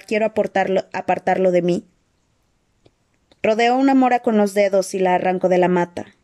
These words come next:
Después la hago rodar con cuidado entre el pulgar y el índice. De repente me volteo hacia él y se la tiro diciendo: "Y que la suerte". La lanzo lo bastante alto como para que tenga tiempo de decidir si rechazarla o aceptarla.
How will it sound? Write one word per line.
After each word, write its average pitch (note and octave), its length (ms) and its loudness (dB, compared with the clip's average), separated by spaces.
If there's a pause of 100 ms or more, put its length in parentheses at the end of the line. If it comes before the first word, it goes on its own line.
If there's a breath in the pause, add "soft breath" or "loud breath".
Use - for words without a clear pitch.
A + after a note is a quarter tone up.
(160)
Después F#3 600 -2
la G3 220 0
hago G3+ 160 0
rodar G3 300 0
con G3 160 -2
cuidado G3 380 2
entre F#3+ 220 -2
el F#3+ 60 -4
pulgar F#3+ 360 -2
y F#3+ 60 -2
el F#3 100 0
índice. F#3+ 480 -6 (840)
De F3+ 60 0
repente G#3+ 480 -2
me A#3 100 0
volteo G#3+ 400 2
hacia F#3+ 380 -2
él F#3 80 -2
y F#3+ 60 -6
se F#3+ 120 -8
la F3+ 140 -2
tiro F3+ 240 0
diciendo: F#3 520 -6 (920)
"Y A3+ 80 -4
que G3 160 -2
la G3 140 0
suerte". A#3+ 680 -4 (920)
La G3+ 220 -2
lanzo A3 300 -2
lo C4+ 100 0
bastante A3 500 -2
alto G3 380 0
como F#3 260 -2
para F#3 200 0
que F#3 120 -2
tenga F#3+ 280 -2
tiempo G3 300 -2
de G3 120 0
decidir F#3+ 460 -2
si G3+ 120 -6
rechazarla F3+ 640 -2
o F3 60 2
aceptarla. - 680 -8